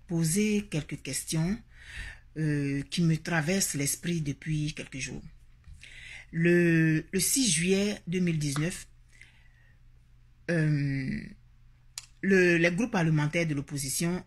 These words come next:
ont organisé un meeting à Anono. Et ce jour-là, il me semble que je n'ai pas vu le F P I du président Gbagbo. Alors que,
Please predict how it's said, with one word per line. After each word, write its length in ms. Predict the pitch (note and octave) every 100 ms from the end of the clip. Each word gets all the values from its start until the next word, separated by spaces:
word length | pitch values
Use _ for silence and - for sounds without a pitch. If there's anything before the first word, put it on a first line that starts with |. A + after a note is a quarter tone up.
| -
ont 100 | -
organisé 720 | D3 C#3+ C#3 C#3 D3 D#3 F#3 - -
un 60 |
meeting 500 | F3 D3+ - C3+ B2+ - - - -
à 180 | E3 C#3
Anono. 340 | C3 C3 C3 - _ - _ - - - - - - - - - - - - - - _ _ - -
Et 380 | F#3 G3 A#3 - - - - - - -
ce 240 | - G3+
jour-là, 580 | F3+ A#3+ A#3+ G3+ E3 E3 - - - - - - - - - -
il 80 |
me 80 | F#3+
semble 420 | D#3+ - A#3+ G3+
que 120 | D#3+ E3+
je 100 | D#3
n'ai 80 |
pas 180 | C3+ E3
vu 440 | D3+ D3+ E3 F#3 - - _ - - -
le 100 | D3+
F 160 | F3+ E3
P 120 | -
I 100 | D3+
du 100 | D3+
président 380 | D#3 C#3 B2+ D3
Gbagbo. 340 | C3 B2+ C3+ - _ - - - - - - - - - - - - - - - - - - - - - - - - -
Alors 360 | - F3+ G#3+ A3+
que, 280 | G3 F#3